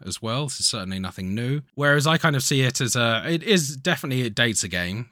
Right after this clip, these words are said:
to a certain degree, but I personally quite like it as well. The whole time you do feel like you're being interacted with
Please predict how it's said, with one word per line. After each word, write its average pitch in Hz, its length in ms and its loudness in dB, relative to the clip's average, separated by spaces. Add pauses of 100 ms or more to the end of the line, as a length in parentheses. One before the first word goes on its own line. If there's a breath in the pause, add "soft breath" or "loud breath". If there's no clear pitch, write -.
to 110 140 -6
a 92 40 -6
certain 90 400 -4
degree, 87 560 -6
but 135 220 -4
I 139 160 -2
personally 135 400 -4
quite 123 220 -4
like 131 240 -4
it 92 100 -6
as - 100 -8
well. 98 460 -4
The 107 140 -4
whole 127 180 -2
time 120 300 -4
you 107 140 -4
do 113 180 -6
feel 113 180 -8
like 101 220 -6
you're 110 100 -4
being 101 240 -6
interacted 101 640 -8
with 95 400 -6